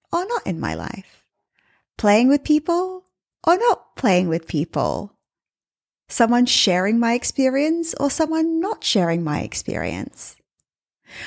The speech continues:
I find, my friends, the more I do this, the more I think about this, the more the unwanted people or energies in my world, they just kind of go away.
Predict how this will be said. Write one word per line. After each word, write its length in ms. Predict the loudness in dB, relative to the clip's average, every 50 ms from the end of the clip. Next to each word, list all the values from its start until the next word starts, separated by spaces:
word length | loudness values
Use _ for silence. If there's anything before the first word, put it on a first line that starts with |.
| -14 -14 -4 _
I 180 | 2 2 2 2
find, 320 | 0 0 2 4 4 4
my 140 | 4 2 2
friends, 320 | 2 2 2 2 2 2
the 100 | 2 2
more 300 | 2 4 4 4 4 4
I 100 | 4 4
do 240 | 2 4 2 2 4
this, 460 | 4 2 0 0 -2 -4 -4 -4 -6 -10 _ _ _ _ _ _ -20 -20 -14 _ 0
the 80 | 2
more 200 | 4 4 4 4
I 60 | 4
think 260 | 2 2 2 2 2 2
about 340 | 2 2 2 2 2 0
this, 500 | -2 -2 -2 -2 -4 -8 -10 -10 -12 -14 _ _ _ _ _ _ -20 -20 -20 -20 -20 -8 _
the 100 | 2 4
more 220 | 4 6 4 4 4
the 200 | 4 2 2 2
unwanted 760 | 0 2 2 2 0 -2 -2 -2 -2 -2 0 0 0 -2 -2 0
people 400 | 0 0 0 2 0 0 2 2
or 100 | 0 0
energies 500 | 0 0 0 0 0 0 0 0 0 0
in 120 | 0 -2 0
my 180 | 0 -2 -2
world, 640 | -2 -2 0 0 2 2 2 0 0 -2 -4 -6 -12 _ _ _ _ _ _ _ _ -20 -20 -20 _ _ _
they 140 | 2 4 4
just 440 | 2 0 -2 -4 -4 -2 -4 -4 -2
kind 260 | -2 0 0 2 4 4 4
of 160 | 4 2 2
go 260 | 2 2 4 4 4
away. 800 | 2 2 2 0 -2 0 0 0 0 -2 -4 -6 -8 -10 -14